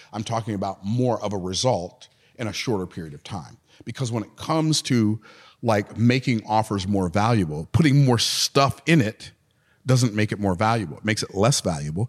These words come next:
because now I've got all these obstacles I've gotta go through to get the result. And the thing that I really desire is the result. Your product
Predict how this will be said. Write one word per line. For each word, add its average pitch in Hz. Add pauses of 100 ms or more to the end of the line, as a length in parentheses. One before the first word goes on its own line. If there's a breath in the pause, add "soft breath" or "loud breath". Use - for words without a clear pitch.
(160 loud breath)
because 101
now 110
I've 104
got 104
all 101
these 98
obstacles 107
I've 90
gotta 90
go 90
through 95
to 104
get 104
the 107
result. 113 (160 loud breath)
And 107
the 107
thing 123
that 104
I 101
really 131
desire 98
is 87
the 95
result. 98 (200 loud breath)
Your 147
product 135